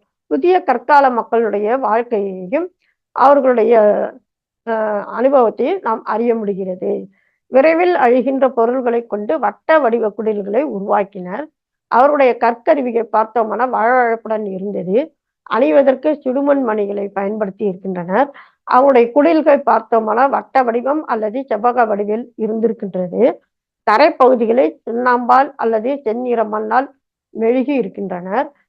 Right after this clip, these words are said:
இரும்பு தாதுக்களை உருக்கி தங்களுக்கு தேவையான இரும்பு கத்தி, கதிர் அரிவாள்கள், ஆணைகளை செய்து கொண்டனர். அவங்க எல்லாமே கற்களால் வைத்திருந்தார்கள்.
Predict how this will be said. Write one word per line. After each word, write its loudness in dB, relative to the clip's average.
இரும்பு 0
தாதுக்களை 2
உருக்கி -4
தங்களுக்கு 0
தேவையான 2
இரும்பு -4
கத்தி, -4
கதிர் 0
அரிவாள்கள், 0
ஆணைகளை 2
செய்து -6
கொண்டனர். -6
அவங்க 4
எல்லாமே 4
கற்களால் 2
வைத்திருந்தார்கள். -4